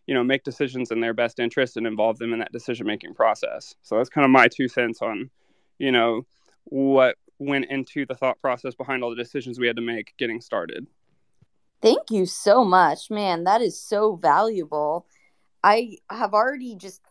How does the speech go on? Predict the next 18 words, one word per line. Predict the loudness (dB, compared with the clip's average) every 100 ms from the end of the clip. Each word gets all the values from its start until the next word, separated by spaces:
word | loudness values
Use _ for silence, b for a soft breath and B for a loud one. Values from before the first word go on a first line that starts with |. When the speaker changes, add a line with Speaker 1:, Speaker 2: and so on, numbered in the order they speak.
| _
Speaker 2:
from | -2 -2 -4
this | -10
project | -14 -2 0 0 -4 -6
seen | -10 -14 -12 -8
such | -6 -6 -6
an |
example | -10 -4 0 2 0 2 2 2 -4 b b b _ 6
of | 8 8 4 -4 -20 -20 -20 _
both | -4 -2 -6 _ -20 _ -18
the | 2 6 8 6 2 -2
benefits | -2 -2 -4 -12 -12 -12 -6
of | -4 -2 -4 -12 _ _ _ _ _ _ _ _
really | -6 -2 0 -2 -4 -14 _
putting | -4 -2 0 -2
the | -6
community | -6 -6 -8 -8 -10
first | 0 2 2 4
and | 6 6 4